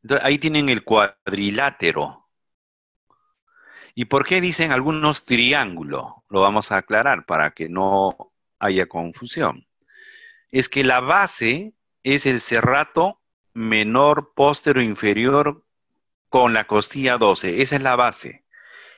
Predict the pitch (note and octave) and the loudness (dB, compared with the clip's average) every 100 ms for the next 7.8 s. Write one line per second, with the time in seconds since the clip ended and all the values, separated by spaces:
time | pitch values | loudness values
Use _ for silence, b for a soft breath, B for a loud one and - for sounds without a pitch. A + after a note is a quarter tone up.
0 | B - A2+ D#3+ E3 D3+ D3 C#3+ D3 G3 | B -6 0 0 2 2 4 2 4 2
1 | A#3 _ _ _ - C3 B2 A2+ G2+ F#2+ | 0 _ _ _ -2 0 0 -2 -4 -6
2 | _ _ G#2 G2 G2+ C3 C3+ B2+ A2 G2 | _ _ -4 -2 0 -2 -2 -4 -4 -10
3 | - G2 A2+ B2 A#2 - G#2+ G2 F#2 F#2 | -12 -4 0 0 -2 -6 -6 -6 -4 0
4 | G#2 C#3 - _ A2 G2 F#2 F2 - B2 | 2 2 -2 _ -4 2 2 0 0 2
5 | B2+ C#3 - B2 A2 A#2+ C#3 D3 C#3+ D3 | 2 0 -6 -2 0 -2 -2 0 4 2
6 | D#3+ E3 D#3 G#2 G#2 E3 G3 _ _ _ | 2 0 2 2 4 2 -2 _ _ _
7 | _ _ _ A#2+ B2 F3 - - | _ _ _ -2 0 -2 -8 -16